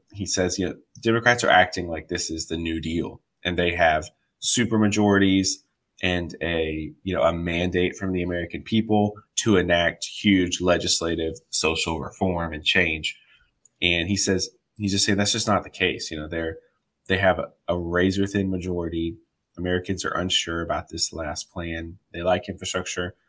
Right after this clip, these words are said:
The, you know, it's unclear. You know, they, they're less excited about the larger reconciliation bill.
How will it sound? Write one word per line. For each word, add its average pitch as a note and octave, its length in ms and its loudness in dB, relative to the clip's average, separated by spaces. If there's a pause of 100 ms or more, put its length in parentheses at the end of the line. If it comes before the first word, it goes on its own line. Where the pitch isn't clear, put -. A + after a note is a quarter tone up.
(640)
The, F2+ 140 -10
you F2 100 -4
know, D2+ 200 -8
it's D#2 180 -8
unclear. E2+ 640 -6 (220)
You - 120 -12
know, - 120 -14
they, F2+ 200 -2 (120)
they're E2+ 240 -4 (100)
less F#2 320 0
excited F2 440 0
about E2 300 0 (160)
the E2 240 -6 (100)
larger E2+ 360 -6
reconciliation F#2 760 -4
bill. F#2+ 260 2